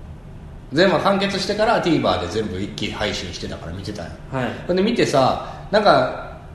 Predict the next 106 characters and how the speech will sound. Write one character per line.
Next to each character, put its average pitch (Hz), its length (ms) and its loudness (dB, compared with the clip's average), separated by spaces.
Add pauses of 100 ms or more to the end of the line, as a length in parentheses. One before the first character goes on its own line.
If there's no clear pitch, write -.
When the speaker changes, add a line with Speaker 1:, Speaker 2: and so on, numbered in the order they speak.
(180)
Speaker 1:
五 165 140 4
話 202 140 10
ぐ 208 80 6
ら 175 100 8
い 139 40 4
見 139 100 0
た 131 100 4
時 104 120 -2
に 95 140 -4
さ、 110 140 -2
な 147 80 4
ん 214 60 4
か 170 80 0
気 269 120 0
に 294 120 4
な 226 80 8
る 147 80 6
こ 139 80 0
と 131 80 2
と 107 100 -2
か 101 80 2
あ 123 40 4
る 156 60 4
や 135 100 2
ん。 101 80 0
あ、 - 40 -2
こ 190 100 0
の 196 100 2
役 180 180 4
者 196 100 0
の 185 60 0
人 - 100 -2
名 127 80 0
前 139 140 2
な 113 100 0
ん 113 80 -2
て 120 80 -2
言 113 80 0
う 101 40 -2
ん - 20 -2
や 90 80 -2
ろ 87 120 -4
う 82 40 -8
と - 80 -10
か、 90 100 -6
Speaker 2:
う 123 80 -4
ん。 110 420 -4
Speaker 1:
こ 175 60 2
の 220 100 4
人 190 120 0
何 127 200 4
丸 180 160 6
何 117 200 2
号 139 100 2
室 - 120 -4
や 139 40 -2
っ - 60 -8
た 104 80 -6
っ - 80 -6
け 90 100 -4
と 85 80 -8
か 92 80 -6
思 95 140 -4
っ - 20 -6
て 120 100 -6
さ、 107 120 -4
Speaker 2:
う 92 40 -2
ん。 - 40 -6
Speaker 1:
ホ 151 100 0
ー 165 140 2
ム - 20 -2
ペ 170 160 2
ー 127 60 2
ジ 107 80 -4
を 92 60 -4
見 87 120 -6
る 95 60 -4
や 92 80 -4
ん - 20 -6
か。 85 260 -10
Speaker 2:
う 113 40 -6
ん。 117 140 -4 (200)
Speaker 1:
じ - 80 -2
ゃ 131 40 0
あ - 20 -8
ホ 190 100 2
ー 226 120 4
ム - 40 -2
ペ 233 80 0
ー 165 80 4
ジ、 107 360 -4 (180)
死 285 340 2
ん - 20 0
だ 127 120 0
人 - 180 -6
の 98 140 -6
写 117 160 -4
真 117 360 -6
白 127 320 -2
黒 190 220 0
な 190 60 4
っ - 120 -6
て 95 60 -6
ん 87 60 -4
ね 85 60 -8
や。 - 40 -10